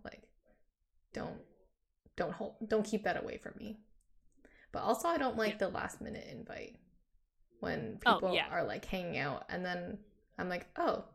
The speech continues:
Speaker 1: where are you guys?" And they're like, "Oh, we're here. Like, you should come." And I'm like, "No." <laughs> Like, you, I was an afterthought.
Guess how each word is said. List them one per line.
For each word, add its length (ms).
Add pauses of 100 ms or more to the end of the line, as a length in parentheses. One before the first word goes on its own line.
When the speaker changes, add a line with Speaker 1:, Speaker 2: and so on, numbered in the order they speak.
(140)
Speaker 1:
where 180
are 40
you 100
guys?" 400 (760)
And 140
they're 100
like, 260
"Oh, 160
we're 160
here. 320
Like, 180
you 60
should 160
come." 220
And 100
I'm 60
like, 220 (440)
"No." 460
<laughs> 60 (260)
Like, 300
you, 300
I 100
was 140
an 80
afterthought. 500